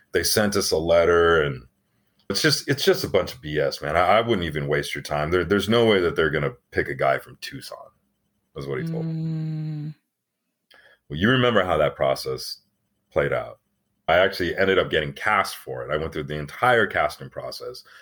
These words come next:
Speaker 1: got cast for a s-, semester at sea, but ended up declining it. Um, 'cause, <laughs> 'cause I was in love with a girl and I didn't wanna leave her.
Speaker 2: <laughs> Oh,
Speaker 1: <laughs>
Speaker 2: God.
Speaker 1: But
Speaker 2: Who knew?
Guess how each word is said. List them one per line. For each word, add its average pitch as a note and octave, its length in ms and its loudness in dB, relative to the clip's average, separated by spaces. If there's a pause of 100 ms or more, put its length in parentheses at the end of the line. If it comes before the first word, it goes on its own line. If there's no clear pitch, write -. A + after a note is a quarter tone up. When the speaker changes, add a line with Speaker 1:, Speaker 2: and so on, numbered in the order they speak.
(420)
Speaker 1:
got A#2+ 280 2
cast E2+ 380 0
for D2 720 0 (200)
a D2+ 380 4
s-, - 380 -16
semester E2 560 0
at D2+ 160 0
sea, C#2 420 -10 (480)
but D#2+ 320 -2
ended F2+ 320 2
up E2+ 280 0
declining G#2+ 540 2
it. - 160 -14 (1500)
Um, C#2 480 -2 (480)
'cause, F2 160 0
<laughs> - 640 -2
'cause F2 240 0
I E2+ 80 6
was D#2+ 160 4
in D2+ 80 -4
love D#2 180 4
with C#2 120 -2
a C2 60 -6
girl D2 380 4
and C2+ 80 2
I - 40 0
didn't C#2 160 0
wanna C2 200 -6
leave C#2+ 200 -2
her. B1 160 -12
Speaker 2:
<laughs> - 40 -20 (340)
Oh, E3 220 2 (120)
Speaker 1:
<laughs> G3 120 0
Speaker 2:
God. F3+ 200 0
Speaker 1:
But B2 280 4 (560)
Speaker 2:
Who A#4 220 6
knew? C#4 760 2